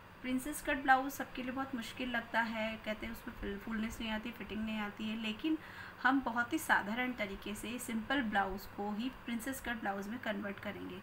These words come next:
और ये बहुत ही आसान है। इसमें हमें कोई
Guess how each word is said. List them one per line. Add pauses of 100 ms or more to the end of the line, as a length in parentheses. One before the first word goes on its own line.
(340)
और
ये
बहुत
ही (120)
आसान
है।
इसमें
हमें (220)
कोई